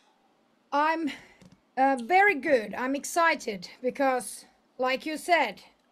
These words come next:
I'm coming to Brazil <laughs> and I'm coming to South America with my guys, with Battle Beast. And this is a very historical moment for our band because we have never been,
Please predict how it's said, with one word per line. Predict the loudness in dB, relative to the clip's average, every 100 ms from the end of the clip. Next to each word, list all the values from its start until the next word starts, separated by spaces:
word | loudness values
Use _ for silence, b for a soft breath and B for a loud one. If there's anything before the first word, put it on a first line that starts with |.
| _ _ _ -14
I'm | -12 -10
coming | -6 -4 -4 -8
to | -10
Brazil | -4 0 0 2 0 -2 -4 -4 -4 -2 -2 -2
<laughs> | -4 -6 -10 -6
and | -4 -4 -4 -6 -6
I'm | -8
coming | -4 -2 -4 -8
to | -8
South | -4 -4 -2
America | -4 -2 -2 -2 -2 -4 b b b _ _ -2
with | 0 0
my | -4 -4
guys, | -2 0 0 -2 -6 -10 -20 _ _ _
with | -10 -8 -4
Battle | -4 -4
Beast. | -6 -6 -6 -8 -12 -14
And | -10 -4
this | -4 -4
is | -6 -6
a | -6 -8 -6 -6 -6
very | 0 4 4
historical | 0 -4 -2 0 0 -4 -4
moment | -4 -4 -6 -10
for | -8 -8 -8 -10 -12 -10
our | -8 -6
band | -6 -6 -8 -14
because | -18 -16 -12
we | -6 -4
have | -2
never | -2 -2 0 0
been, | 0 -4 -4